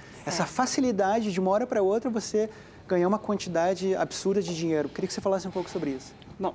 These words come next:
Speaker 2: ah, é uma característica do idoso, geralmente, conforme ele foi, ele se desenvolveu, é ser atencioso. Chega uma pessoa pedindo ajuda, ele para. Os jovens estão sempre a milhão, né?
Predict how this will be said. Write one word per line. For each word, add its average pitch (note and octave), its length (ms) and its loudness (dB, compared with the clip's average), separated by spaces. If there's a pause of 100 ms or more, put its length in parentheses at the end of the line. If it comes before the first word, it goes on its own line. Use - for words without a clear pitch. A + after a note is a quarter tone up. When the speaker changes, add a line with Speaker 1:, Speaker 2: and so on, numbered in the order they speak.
(960)
Speaker 2:
ah, G3+ 640 4
é A3+ 80 2
uma E4+ 140 4
característica G#3+ 640 2
do F3+ 100 4
idoso, F3 500 4
geralmente, F#3 1080 2
conforme D#3 680 -2
ele D#3 140 -2
foi, C#3 560 -4
ele D3+ 200 -2
se - 140 -6
desenvolveu, G3 680 2
é B3 80 2
ser B3 200 0
atencioso. G#3+ 880 -2 (340)
Chega D4+ 280 0
uma D4+ 120 4
pessoa A#3 300 0
pedindo G3+ 560 0
ajuda, F#3 560 2
ele G#3+ 200 2
para. F3+ 560 0
Os F3+ 140 2
jovens D4+ 440 2
estão A3+ 220 0
sempre A#3+ 280 0
a C#4+ 40 4
milhão, G#3+ 320 2
né? D#3+ 420 0